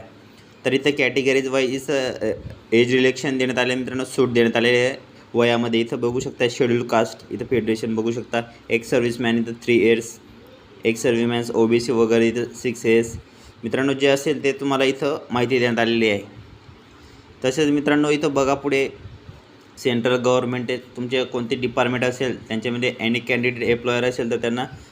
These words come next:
पंचेचाळीस वर्षापर्यंत इथं देण्यात आलेलं आहे. ठीक आहे, सूट वगैरे इथं माहिती देण्यात आलेली आहे.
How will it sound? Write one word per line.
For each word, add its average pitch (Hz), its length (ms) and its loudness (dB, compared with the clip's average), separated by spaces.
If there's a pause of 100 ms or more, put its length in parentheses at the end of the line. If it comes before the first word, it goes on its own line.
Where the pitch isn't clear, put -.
(140)
पंचेचाळीस 120 420 2
वर्षापर्यंत 123 540 2
इथं 123 320 0 (100)
देण्यात 113 220 2
आलेलं 113 280 2
आहे. 120 200 0
ठीक 120 420 -8
आहे, 147 140 2 (100)
सूट 113 280 -2
वगैरे 110 360 2 (520)
इथं 123 180 2
माहिती 147 300 2
देण्यात 139 240 0
आलेली 127 260 0
आहे. 113 180 0